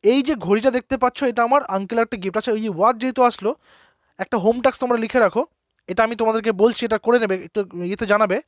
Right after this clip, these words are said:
যে "What is the time?" এই কোশ্চেনটা বারবার আসতে দেখা গেছে। "What is the time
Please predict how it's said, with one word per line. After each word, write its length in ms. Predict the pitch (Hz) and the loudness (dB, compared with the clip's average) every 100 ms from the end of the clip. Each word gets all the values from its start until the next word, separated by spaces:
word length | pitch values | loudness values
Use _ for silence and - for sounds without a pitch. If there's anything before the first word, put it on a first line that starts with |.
| _ - _ _ - | _ -20 _ _ -8
যে 220 | 160 185 | -2 -2
"What 280 | 151 196 247 - | 2 0 0 -6
is 120 | 208 | -10
the 240 | 180 170 196 | -4 0 0
time?" 440 | - 226 185 147 196 _ _ _ _ _ - | 2 2 2 -2 -14 _ _ _ _ _ -6
এই 120 | 214 | -4
কোশ্চেনটা 360 | 233 220 240 | -4 -4 -4
বারবার 360 | 196 160 180 220 | -4 0 2 4
আসতে 200 | 208 208 | 2 0
দেখা 180 | 196 190 | -4 -2
গেছে। 280 | 165 - 120 _ _ _ _ 135 | -6 -6 -16 _ _ _ _ -4
"What 160 | 170 233 - | 0 0 -2
is 120 | 185 196 | -10 -10
the 280 | 170 196 190 - | -2 -2 0 0
time 420 | 214 208 165 | 2 2 -2